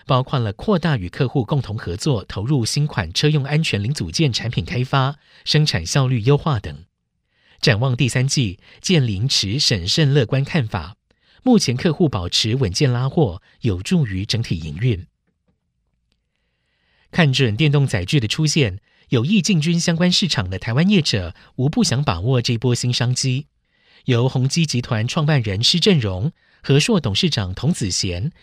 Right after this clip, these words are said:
友达光电、翼龙电子、大家国际投资及创意库等业者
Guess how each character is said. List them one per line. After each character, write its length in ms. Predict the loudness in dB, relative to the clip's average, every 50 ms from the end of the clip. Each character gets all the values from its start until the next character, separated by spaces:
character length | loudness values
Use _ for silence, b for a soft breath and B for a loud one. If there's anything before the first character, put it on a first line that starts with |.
| b b b b
友 140 | 0 0 2
达 200 | 2 0 0 0
光 180 | 2 2 2
电、 380 | 2 2 0 0 0 0 -4 -10 _ _ _
翼 100 | 4 4
龙 180 | 4 4 2 0
电 240 | 2 2 2 2 0
子、 360 | -2 -6 -8 -10 -10 -14 b b b b b b
大 160 | -2 -2 0
家 220 | 0 2 0 0 0
国 180 | 0 -2 -2
际 140 | 0 0 -2
投 180 | -2 -4 -6 -8
资 300 | -4 -2 0 0 0 0
及 200 | -2 -4 -4 -4
创 240 | -4 -4 -2 0
意 120 | 0 0 -2
库 260 | -2 -2 -2 -2 0
等 120 | -2 -2
业 180 | 0 0 0 2
者 320 | 0 -2 -4 -4 -6 -12